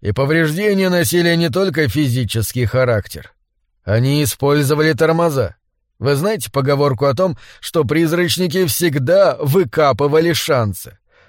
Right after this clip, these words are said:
Обычно этим хотят сказать, что у них было сверхъестественное везение,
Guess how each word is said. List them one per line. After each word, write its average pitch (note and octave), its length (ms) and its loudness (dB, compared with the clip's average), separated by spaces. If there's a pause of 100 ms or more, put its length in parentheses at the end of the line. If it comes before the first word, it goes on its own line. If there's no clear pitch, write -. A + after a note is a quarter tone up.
(220)
Обычно F#3+ 460 -2
этим E3+ 300 0
хотят E3 360 2
сказать, D#3 460 0 (320)
что - 280 -4
у E3 60 2
них E3 240 2
было E3 360 2
сверхъестественное D#3 1200 0
везение, E3 680 -2